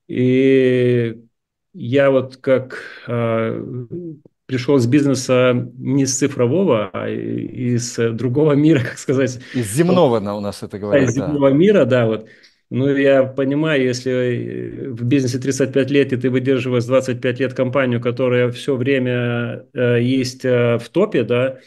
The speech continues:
Speaker 1: и самое главное, э, свойство у неё, что когда ты, э, что-то д-, д-, достиг, э, ты, э, сел и подумал, как, э,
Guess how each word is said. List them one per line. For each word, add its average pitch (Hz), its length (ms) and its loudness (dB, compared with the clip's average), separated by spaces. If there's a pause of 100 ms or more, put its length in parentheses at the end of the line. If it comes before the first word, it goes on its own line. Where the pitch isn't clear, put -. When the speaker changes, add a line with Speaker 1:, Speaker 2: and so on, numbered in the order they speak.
(420)
Speaker 1:
и 131 680 2
самое 143 360 -2
главное, 131 800 -2 (500)
э, 120 560 -2
свойство 143 580 2
у 120 140 2
неё, 123 180 2
что 123 440 -2
когда 127 320 0
ты, 127 420 0 (220)
э, 117 380 -2
что-то 123 300 -2
д-, 131 160 -2
д-, 135 280 -2
достиг, 139 600 -2
э, 113 420 -2
ты, 131 280 -2 (880)
э, - 60 -12
сел 147 400 -2
и 131 180 -2
подумал, 127 500 0
как, 131 320 0
э, 120 540 2